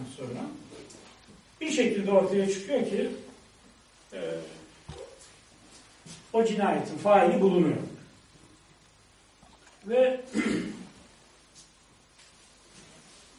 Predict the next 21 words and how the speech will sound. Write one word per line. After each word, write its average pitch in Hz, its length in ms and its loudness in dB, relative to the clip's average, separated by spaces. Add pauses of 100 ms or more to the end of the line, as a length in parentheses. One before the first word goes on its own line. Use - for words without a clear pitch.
(360)
cezalandırılacak. 135 840 4
Mahkemede 202 680 2 (140)
ki 208 80 -4
soru 160 320 0
şu, 190 220 -4
e, 175 380 -4 (880)
şu. - 540 -4 (840)
Bu 285 160 -4
kişi 208 420 -2 (840)
yirmi 226 260 -2
yaşında 170 600 -2
o 170 40 -8
cinayeti 175 460 -4
işleyen 180 420 -6
kişiyle 190 320 -4
elli 175 320 -6
sene 143 340 -8
sonra 170 320 -6 (420)
aynı 254 340 4
kişi - 200 -8
midir? 120 100 -12